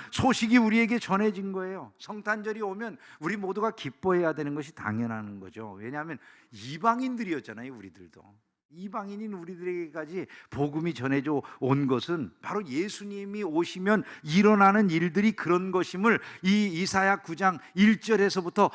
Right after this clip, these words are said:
말씀하고 있기 때문이 아니겠습니까? 스불론 땅과 납달리 땅이 멸시를 당하게 하셨더니 후에는 해변길과 요단 저쪽 이방의 갈릴리를 영화롭게 하셨느니라.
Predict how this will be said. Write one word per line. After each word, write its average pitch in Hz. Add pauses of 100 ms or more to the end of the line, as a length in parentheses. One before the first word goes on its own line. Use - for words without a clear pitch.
(160)
말씀하고 160
있기 151
때문이 156
아니겠습니까? 117 (200)
스불론 135
땅과 123
납달리 117
땅이 117 (260)
멸시를 156
당하게 175
하셨더니 120 (340)
후에는 139
해변길과 117 (320)
요단 127
저쪽 113
이방의 190 (240)
갈릴리를 127 (240)
영화롭게 110
하셨느니라. 82